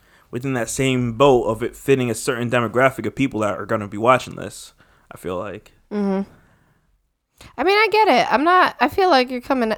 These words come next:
Speaker 2: like, you're coming at me trying
Speaker 1: 'Cause
Speaker 2: to
Speaker 1: I
Speaker 2: make me
Speaker 1: have
Speaker 2: look
Speaker 1: a,
Speaker 2: like the bad
Speaker 1: well,
Speaker 2: guy,
Speaker 1: 'cause I have a
Speaker 2: but
Speaker 1: problem with, 'cause, like, uh, one of my friends was like,
Speaker 2: <clears throat>
Speaker 1: "Oh,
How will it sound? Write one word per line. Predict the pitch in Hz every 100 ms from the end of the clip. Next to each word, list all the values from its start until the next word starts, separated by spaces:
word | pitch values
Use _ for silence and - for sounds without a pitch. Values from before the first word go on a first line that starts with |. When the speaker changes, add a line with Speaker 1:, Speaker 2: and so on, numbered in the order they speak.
| -
Speaker 2:
like, | 214 196 _
you're | - 208
coming | - 233 220
at | 220
me | 214
trying | 202 214 208
Speaker 1:
'Cause |
Speaker 2:
to |
Speaker 1:
I | 214
Speaker 2:
make | 247
me |
Speaker 1:
have | 254
Speaker 2:
look | 208 208
Speaker 1:
a, |
Speaker 2:
like | 202
the | 190
bad | 185 190 196 -
Speaker 1:
well, | 226
Speaker 2:
guy, | - -
Speaker 1:
'cause |
I |
have | 285 269
a | 160
Speaker 2:
but |
Speaker 1:
problem | - 214 254 202
with, | 147 - -
'cause, | 175
like, | 202 196
uh, | 185 190 190 147
one | 196
of | 247
my | 226
friends | 254 226
was | 196 170
like, | 160 165 - -
Speaker 2:
<clears throat> | - - -
Speaker 1:
"Oh, | 240 120 120